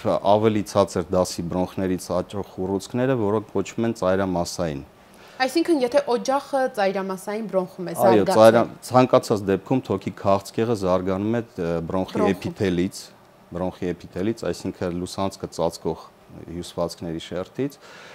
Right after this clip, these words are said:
Speaker 1: սակայն, ոնց որ ասեցի, եթե խոշոր բրոնխներից են ա-, ա-,
Speaker 2: Եվ
Speaker 1: աճում, դա
Speaker 2: կենտրոնական մաս։
Speaker 1: դրանք կոչվում են կենտրոնական, ավելի ցածր դասի բրոնխներից զարգացողը կոչվում են ծայրամասային։ Ինչի են տենց տարբերակում, որովհետև կլինիկորեն տարբեր են լինում,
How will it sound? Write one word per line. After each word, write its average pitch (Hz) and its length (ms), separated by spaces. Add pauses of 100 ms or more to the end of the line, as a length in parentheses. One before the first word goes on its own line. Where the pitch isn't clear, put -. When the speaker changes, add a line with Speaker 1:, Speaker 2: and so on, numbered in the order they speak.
Speaker 1:
սակայն, 135 480 (460)
ոնց 104 260
որ 92 140
ասեցի, 87 520 (680)
եթե 101 340
խոշոր 98 440
բրոնխներից 85 640
են 82 160 (180)
ա-, 90 160
ա-, 90 200
Speaker 2:
Եվ 95 120
Speaker 1:
աճում, 196 80
դա 92 80
Speaker 2:
կենտրոնական 190 680
մաս։ 175 120
Speaker 1:
դրանք 107 360
կոչվում 95 420
են 92 100
կենտրոնական, 101 920
ավելի 101 440
ցածր 95 400
դասի 90 340
բրոնխներից 98 500
զարգացողը 107 580
կոչվում 104 400
են 127 100
ծայրամասային։ 90 800
Ինչի - 240
են 113 120
տենց 101 240
տարբերակում, 104 680
որովհետև 120 440 (360)
կլինիկորեն 113 760
տարբեր 95 440
են 82 180
լինում, 78 340